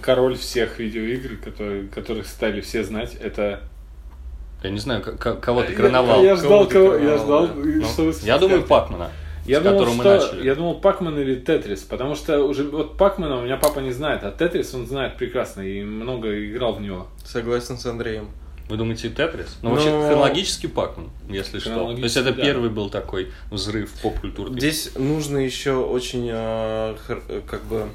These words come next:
Speaker 3: поставить акцент на том, что в разных местах, а, на земном шаре в разное время были свои популярные игры.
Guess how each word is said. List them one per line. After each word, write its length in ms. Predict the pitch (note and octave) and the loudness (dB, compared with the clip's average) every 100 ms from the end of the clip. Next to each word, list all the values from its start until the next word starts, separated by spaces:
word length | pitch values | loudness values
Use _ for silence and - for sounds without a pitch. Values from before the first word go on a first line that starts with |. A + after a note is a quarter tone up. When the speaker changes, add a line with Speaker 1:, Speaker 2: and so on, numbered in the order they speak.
| - - - - - - - - | -14 -16 -2 -2 -2 -12 -14 -8
Speaker 3:
поставить 420 | A#2+ - B2+ B2 | -8 -2 -2 0
акцент 380 | B2 - D#3 D#3 | -6 -4 -6 -4
на 140 | B2+ | -6
том, 260 | A2+ B2 C3 | -4 -4 -4
что 360 | - C3 A#2 - - - - - | -4 -4 -6 -8 -12 -10 -8 -8
в 160 | - G#2+ | -6 -2
разных 560 | B2+ C3+ B2 B2 A#2+ B2+ | 2 2 0 -4 -4 -6
местах, 600 | A#2 - C#3 F#3 - - - - - - | -6 -4 -2 -2 -6 -16 -18 -16 -16 -14
а, 140 | A2 A2 | -10 -6
на 100 | A2+ | -6
земном 340 | A#2 A#2+ A#2+ | -4 -4 -2
шаре 320 | A#2 D3 D#3+ | -2 0 -2
в 80 | A#2 | -2
разное 320 | A#2+ B2 B2 | -2 0 -2
время 380 | A#2 C3 C3+ B2 | -2 -2 -2 -4
были 520 | G#2+ A#2+ A#2 A#2 A2 | -2 -2 -2 -2 -4
свои 380 | A2 - A2+ A#2+ | -6 -6 -4 -4
популярные 680 | A#2 - A#2 A2+ A2+ A2+ A2+ | -4 -8 -4 -4 -4 -6 -6
игры. 280 | A2 G#2+ | -6 -8